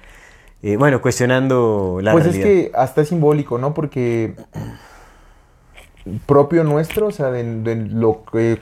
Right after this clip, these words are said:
Speaker 2: conocemos, eh, y el lugar que podríamos explorar, lo más grande es la, la Tierra, porque, pues, al universo no podemos salir, ¿no? En la Tierra virtualmente podrías llegar a cualquier lado si quisieras.
Speaker 1: Ujú.
Speaker 2: Entonces,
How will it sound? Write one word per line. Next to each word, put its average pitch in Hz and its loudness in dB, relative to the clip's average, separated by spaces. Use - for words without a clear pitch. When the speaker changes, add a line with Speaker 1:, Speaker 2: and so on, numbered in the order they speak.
Speaker 2:
conocemos, 131 -2
eh, 127 -2
y 117 0
el 117 2
lugar 120 2
que 143 -6
podríamos 123 -4
explorar, 120 -2
lo 113 -4
más 131 2
grande 139 2
es 131 0
la, 123 2
la 104 -2
Tierra, 113 -2
porque, 107 -8
pues, 110 -8
al 113 0
universo 120 -4
no 123 -4
podemos 123 -2
salir, 104 -2
¿no? 143 -8
En 113 -6
la 107 -2
Tierra 147 0
virtualmente 143 2
podrías 123 -2
llegar 123 4
a 120 0
cualquier 113 -6
lado 107 -2
si - -14
quisieras. - -18
Speaker 1:
Ujú. 107 -2
Speaker 2:
Entonces, 120 -2